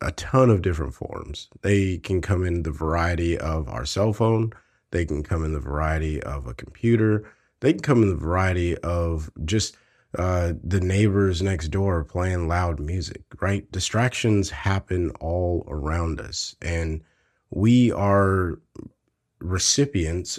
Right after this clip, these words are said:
of tons and tons of data. You know, at the time of this recording, there is the Russia-Ukraine war that is going on right now.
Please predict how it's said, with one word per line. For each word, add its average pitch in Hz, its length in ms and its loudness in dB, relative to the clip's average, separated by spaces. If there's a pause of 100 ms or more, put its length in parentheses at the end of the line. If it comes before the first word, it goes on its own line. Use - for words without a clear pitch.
of 87 420 0 (340)
tons 110 640 4
and 87 200 -2
tons 95 480 0
of 78 360 -4
data. 87 480 -2 (720)
You 85 80 -2
know, 85 240 0
at 80 120 -6
the 73 80 -10
time 101 340 2
of 95 400 0
this 92 240 0
recording, 101 640 2 (460)
there 87 320 0
is 85 480 -2
the 82 180 -2
Russia-Ukraine 92 1800 0
war 92 720 0
that 98 220 0
is 92 140 0
going 101 340 2
on 104 180 4
right 104 180 2
now. 110 340 2